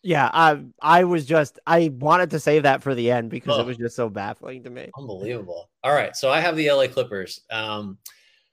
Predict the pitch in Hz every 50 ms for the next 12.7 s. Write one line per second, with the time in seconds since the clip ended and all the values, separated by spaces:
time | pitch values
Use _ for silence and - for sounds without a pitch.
0 | _ _ _ - 127 151 - 180 175 180 175 170 180 180 185 190 - 143 107 92
1 | - - - _ - 131 127 - 135 131 135 127 120 - - 135 135 131 131 135
2 | 143 143 135 117 113 104 95 - 101 95 90 90 87 85 - _ _ _ - 104
3 | 104 104 101 98 95 95 95 95 98 - _ _ - - 135 123 120 120 120 -
4 | - - 170 165 175 175 180 165 175 175 160 160 156 139 139 135 - - - -
5 | 139 139 143 139 135 123 131 143 127 120 113 107 - - - - 107 110 - -
6 | - 131 131 123 113 107 104 98 95 - 107 98 95 - - - - 104 101 98
7 | 98 101 104 101 101 101 - 107 104 98 95 95 120 123 113 123 120 113 110 110
8 | 104 104 104 98 - - 104 95 95 92 90 - 95 - - 123 117 107 101 92
9 | - - 90 87 87 90 90 _ _ _ _ _ _ _ _ _ - 110 101 98
10 | 95 90 90 87 - _ _ _ 127 123 - - 151 151 147 - - 170 175 170
11 | 160 156 131 - 139 135 127 120 - 127 113 104 104 101 101 92 85 82 80 _
12 | _ _ _ - 113 101 101 101 95 95 92 92 92